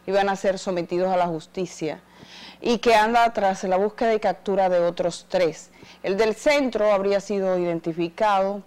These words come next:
por, eh, por al menos, eh, dos personas,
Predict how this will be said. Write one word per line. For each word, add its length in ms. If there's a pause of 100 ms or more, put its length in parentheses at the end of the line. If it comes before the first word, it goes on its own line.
por, 320
eh, 880
por 120
al 120
menos, 560 (480)
eh, 80
dos 260
personas, 840